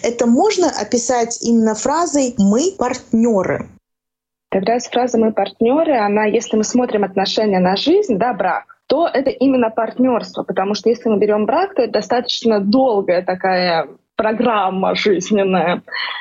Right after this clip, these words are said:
Speaker 2: И в этой жизни будет очень много разных каких-то препятствий, кризисов,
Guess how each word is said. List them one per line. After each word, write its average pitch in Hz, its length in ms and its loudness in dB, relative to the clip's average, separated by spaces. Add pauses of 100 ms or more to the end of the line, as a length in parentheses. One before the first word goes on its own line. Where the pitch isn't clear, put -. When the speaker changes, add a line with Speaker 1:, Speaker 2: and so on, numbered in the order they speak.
Speaker 2:
И 247 300 4
в 214 120 0
этой 240 280 0
жизни 311 460 0
будет 240 260 0
очень 269 300 0
много 240 320 0
разных 226 580 0
каких-то 220 400 -4
препятствий, 220 800 -2
кризисов, 214 880 0